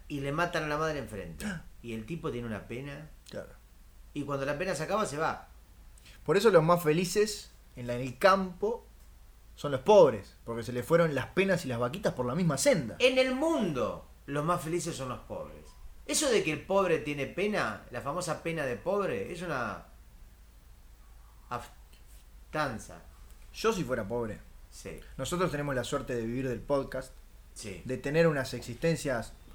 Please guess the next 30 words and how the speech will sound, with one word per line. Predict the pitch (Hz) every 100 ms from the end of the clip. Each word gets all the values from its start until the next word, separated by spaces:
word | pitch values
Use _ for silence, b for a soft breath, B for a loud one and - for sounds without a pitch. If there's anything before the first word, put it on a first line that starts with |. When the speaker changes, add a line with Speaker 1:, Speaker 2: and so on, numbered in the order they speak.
| b b b - - -
Speaker 2:
tranquilas, | - 240 - 247 185 165
no | 202
Speaker 1:
Sí. | 262
Speaker 2:
vamos | 190 185
a |
decir | 151 165 165
multimillonarios, | 151 139 135 147 170 175 160
pero | - 127 123 120 -
Speaker 1:
Con | - 190
Speaker 2:
nos | 214
va | 170
bien. | 156 151 -
Speaker 1:
tres | 214 214
casas | 208 196 185
cada | 180 175 170
uno | 202 185
nos | 156 131
arreglamos. | 120 120 98 76 73 -
Speaker 2:
Nos | 175 151
va | 123
bien. | 117 123 160
Speaker 1:
Sí. | - 127
Speaker 2:
Vivimos | 135 156 156
en | 170
una, | 196
alquilamos | 139 120 117 117
las | 110
otras | - 135
dos. | 147 147 - -
Speaker 1:
Sí. | -